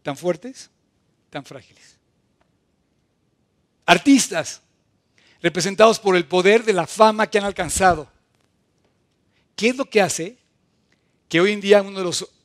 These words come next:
eh, artistas que no llegan ni a los veinte años más famoso que existe, con más seguidores, sus mismos, eh, colaboradores, su staff,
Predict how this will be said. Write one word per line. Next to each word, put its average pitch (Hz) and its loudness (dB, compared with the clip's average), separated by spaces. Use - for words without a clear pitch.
eh, 151 -2
artistas 175 -6
que - -18
no 175 -16
llegan 185 -2
ni 151 -10
a 151 -10
los 147 -14
veinte 165 -10
años 165 -8
más 160 -14
famoso 160 -10
que - -20
existe, 151 -18
con 151 -20
más 160 -14
seguidores, 156 -12
sus 151 -8
mismos, 208 -10
eh, 147 -2
colaboradores, 147 -10
su 143 -12
staff, - -4